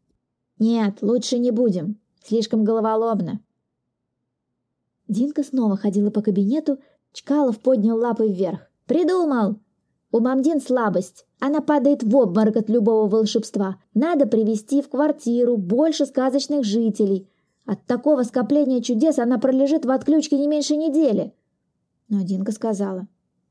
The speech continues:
"Мы не будем подвергать мою маму никаким испытаниям, потому что я ее люблю.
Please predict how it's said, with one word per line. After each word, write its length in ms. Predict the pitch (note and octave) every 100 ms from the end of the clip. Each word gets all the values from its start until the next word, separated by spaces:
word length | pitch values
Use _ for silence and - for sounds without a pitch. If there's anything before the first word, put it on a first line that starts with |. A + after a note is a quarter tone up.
| _ _
"Мы 160 | G3+ G3
не 160 | G#3+
будем 420 | A#3+ G#3+ B3 G3+ F#3+
подвергать 600 | G3 F3 G#3 G3 G#3 -
мою 220 | G#3 G3+
маму 340 | G3 B3 B3
никаким 540 | G3+ F#3+ G#3 G#3 A3+ A3
испытаниям, 800 | A3+ B3+ B3+ A#3 G3+ F#3 F#3+ - _
потому 240 | - G#3+ G#3+
что 120 | A#3+
я 200 | A#3 A#3
ее 160 | A#3+
люблю. 520 | A#3+ C4+ A#3 G3 F3+